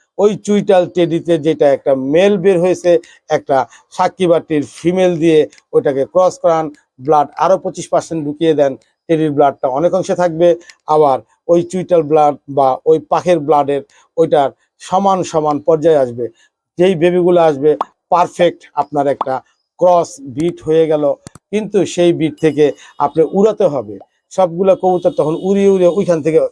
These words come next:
ভালো রেজাল্ট করা বাচ্চাকে নিয়ে আপনার ভিডিও তৈরি করতে হবে। প্রিয় বন্ধু, এভাবে আপনারা যদি কবুতরকে ক্রস করাতে থাকেন, আমার প্রথম ভিডিওগুলোতে যেভাবে আমি কাউন্ট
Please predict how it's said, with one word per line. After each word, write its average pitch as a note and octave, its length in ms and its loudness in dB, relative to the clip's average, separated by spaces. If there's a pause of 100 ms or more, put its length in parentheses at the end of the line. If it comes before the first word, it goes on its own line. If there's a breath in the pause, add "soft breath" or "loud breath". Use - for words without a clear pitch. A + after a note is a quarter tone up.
(340)
ভালো E3 320 0
রেজাল্ট F#3 360 2
করা D#3 180 2
বাচ্চাকে C#3+ 480 -6 (120)
নিয়ে F3+ 160 -4 (400 soft breath)
আপনার C#3 320 0 (100)
ভিডিও C#3+ 240 2 (160)
তৈরি G#3 220 2
করতে F3 320 -4
হবে। A2 180 -10 (400)
প্রিয় G3+ 160 2
বন্ধু, D3+ 320 0 (420)
এভাবে F3 360 2 (180)
আপনারা C#3+ 320 -2 (400)
যদি D3 240 -6
কবুতরকে E3+ 520 0
ক্রস E3+ 300 2
করাতে E3+ 200 0
থাকেন, D3 320 -6 (340)
আমার D3 220 0 (100)
প্রথম F#3 220 0 (100)
ভিডিওগুলোতে E3+ 640 0
যেভাবে C#3+ 280 -2
আমি C3+ 140 -4 (400 soft breath)
কাউন্ট F3+ 260 2